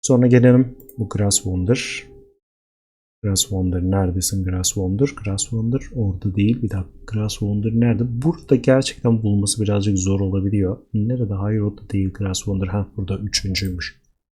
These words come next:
Burada nerede Grass Wonder? Grass Wonder, Grass Wonder ikide.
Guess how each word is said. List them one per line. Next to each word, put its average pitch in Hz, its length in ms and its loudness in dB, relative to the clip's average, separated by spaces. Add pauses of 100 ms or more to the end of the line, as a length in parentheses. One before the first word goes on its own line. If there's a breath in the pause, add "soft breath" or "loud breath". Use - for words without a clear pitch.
(840)
Burada 104 260 4
nerede 87 300 -2
Grass 92 260 -4
Wonder? 131 1000 2
Grass 98 200 -4
Wonder, 98 380 -6
Grass 98 320 -4
Wonder 101 340 -2
ikide. 110 680 -2